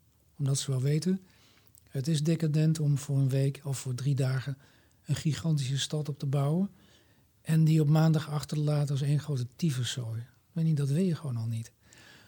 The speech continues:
Dus kortom, die verbinding met politieke aspecten of tegencultuur,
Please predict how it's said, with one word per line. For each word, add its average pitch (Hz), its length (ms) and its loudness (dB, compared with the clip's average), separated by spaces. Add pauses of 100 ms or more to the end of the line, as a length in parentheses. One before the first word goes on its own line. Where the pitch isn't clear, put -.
(120)
Dus 165 160 0
kortom, 190 520 4 (220)
die 165 140 0
verbinding 190 560 6
met 156 220 2
politieke 170 600 0
aspecten 156 680 0
of 135 400 -6
tegencultuur, 160 840 0